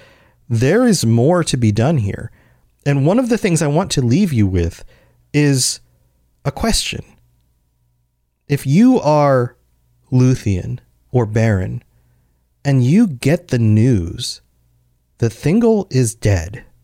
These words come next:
that the dwarves murdered him, tried to steal the Silmaril, and Melian is now left Middle-earth, and Doriath sits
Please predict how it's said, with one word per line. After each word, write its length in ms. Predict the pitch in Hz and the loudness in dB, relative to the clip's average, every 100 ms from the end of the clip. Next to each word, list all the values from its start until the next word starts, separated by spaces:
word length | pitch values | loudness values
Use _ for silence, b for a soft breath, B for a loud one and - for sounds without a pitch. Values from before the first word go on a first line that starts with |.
| _ _ _ _ _ _ _ _ | _ _ _ _ _ _ _ _
that 140 | 135 131 | -4 -2
the 100 | 143 | -2
dwarves 840 | 127 120 143 110 85 92 - - _ _ _ _ | 0 2 4 2 -2 -6 -8 -10 _ _ _ _
murdered 580 | 113 107 120 220 113 87 | 0 2 2 2 0 -2
him, 440 | - 92 90 107 - _ _ _ _ _ _ _ _ _ _ | -4 -6 -8 -10 -14 _ _ _ _ _ _ _ _ _ _
tried 300 | - 147 190 | -4 0 0
to 100 | 151 | 0
steal 540 | 135 - - 139 202 247 | -2 -2 -2 0 2 2
the 100 | 185 | 0
Silmaril, 800 | - - 143 117 90 - 120 - _ _ _ _ _ _ _ _ _ _ _ _ _ | 0 0 0 0 -2 -6 -10 -14 _ _ _ _ _ _ _ _ _ _ _ _ _
and 200 | 131 123 | 0 2
Melian 440 | 131 170 220 170 120 | 2 4 2 2 2
is 120 | 117 | 2
now 440 | 123 117 113 107 - _ _ _ _ _ _ _ _ _ | 2 2 2 0 -4 _ _ _ _ _ _ _ _ _
left 600 | 110 110 180 - - - | -2 2 2 0 -8 -8
Middle-earth, 840 | 117 120 120 104 101 82 - - - - _ _ _ _ | -2 0 0 -2 -2 -4 -6 -10 -16 -20 _ _ _ _
and 220 | 135 131 | -2 0
Doriath 560 | 131 156 208 190 - - | 0 2 2 2 -2 -8
sits 720 | - - 156 139 180 - - | -6 -2 -2 -2 -2 -4 -8